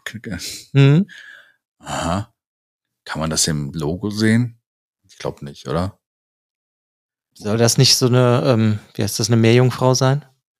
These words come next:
Speaker 1: Stimmt, ja. Jetzt ergibt es alles Sinn.
Speaker 2: Mhm, ja, hab ich auch vorher nie drüber nachgedacht, aber ich hab das halt vorhin gelesen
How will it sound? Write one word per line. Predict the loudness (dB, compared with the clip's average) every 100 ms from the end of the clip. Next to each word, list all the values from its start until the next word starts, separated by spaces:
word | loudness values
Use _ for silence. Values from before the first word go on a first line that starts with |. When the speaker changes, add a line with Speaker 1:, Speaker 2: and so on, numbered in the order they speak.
| _
Speaker 1:
Stimmt, | -2 0 0 0
ja. | -2 -2 -6 -14 -12 -12 -18 -18 _ _
Jetzt | -20 -14
ergibt | -8 -6 -4
es | -2
alles | 0 0 0
Sinn. | 0 2 4 2 2
Speaker 2:
Mhm, |
ja, | 2 2
hab | 2
ich | 0 -2
auch | 0
vorher | 2 2
nie | 2
drüber | 0 0
nachgedacht, | 0 -2 0 2
aber | 2
ich | 0
hab | -2
das | -2 0
halt | -2
vorhin | 0 2 2
gelesen | 0 0 0 -2 -6